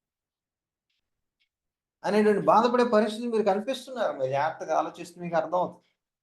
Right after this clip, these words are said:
ఇంట్లో ఉన్నా కూడా ఎప్పుడు ఆ ఫోన్లోనే ఉంటారు. నేను అంటున్నాను, మీరు కావాలని కొద్దిసేపు మీ ఫోన్ పక్కన పెట్టండి.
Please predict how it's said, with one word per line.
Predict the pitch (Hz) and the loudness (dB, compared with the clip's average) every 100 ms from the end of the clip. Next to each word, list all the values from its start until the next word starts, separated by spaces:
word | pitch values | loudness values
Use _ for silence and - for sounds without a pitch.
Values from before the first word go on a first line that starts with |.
| _ _ _ _ _ _ _ _ _ _ 143 | _ _ _ _ _ _ _ _ _ _ -8
ఇంట్లో | 190 208 277 | -6 2 6
ఉన్నా | 254 220 240 240 | 6 4 2 0
కూడా | 220 170 147 151 165 - _ _ _ _ | 0 2 2 0 -4 -10 _ _ _ _
ఎప్పుడు | 156 - 185 175 | -12 -8 2 2
ఆ | 175 | 2
ఫోన్లోనే | 151 156 165 151 | -2 -2 -4 -6
ఉంటారు. | 120 - - _ _ _ _ _ _ _ | -8 -14 -20 _ _ _ _ _ _ _
నేను | 147 147 | -4 -4
అంటున్నాను, | 147 180 190 180 160 175 185 - _ _ _ _ _ _ _ _ _ _ _ _ | -2 -2 0 0 0 -4 -4 -10 _ _ _ _ _ _ _ _ _ _ _ _
మీరు | 135 139 147 | -8 -2 -2
కావాలని | 143 - 139 156 180 190 190 196 190 190 | -2 0 2 4 6 6 6 4 0 -6
కొద్దిసేపు | 160 151 147 156 160 | -6 -8 -8 -6 -6
మీ | 160 143 | -6 -8
ఫోన్ | 139 147 147 | -6 -8 -6
పక్కన | 131 - 135 | -8 -6 -8
పెట్టండి. | 123 127 123 117 123 131 127 | -8 -8 -8 -8 -8 -8 -10